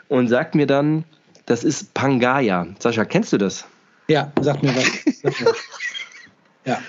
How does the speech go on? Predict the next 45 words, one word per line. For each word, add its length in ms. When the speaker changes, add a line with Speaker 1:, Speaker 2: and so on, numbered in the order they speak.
Speaker 2:
hab 180
ich, 80
Speaker 1:
Woher 300
Speaker 2:
äh, 40
Speaker 1:
kommt 180
das? 240
Speaker 2:
ja, 180
ich, 180
ich 160
hab, 240
und 80
zwar 460
liegt 220
das 160
daran, 540
ähm, 340
ich 160
hatte, 300
wo 80
du 80
das 180
sagst, 380
wir 120
waren 200
auch 180
Speaker 1:
Mhm. 80
Speaker 2:
vor 120
ein 100
paar, 420
vor 160
ein 80
paar 160
Tagen, 480
äh, 180
wir 220
waren, 340
Quatsch, 200
vor 120
ein 20
paar 140
Tagen, 240
wir 120
waren 280
in, 340
ähm, 600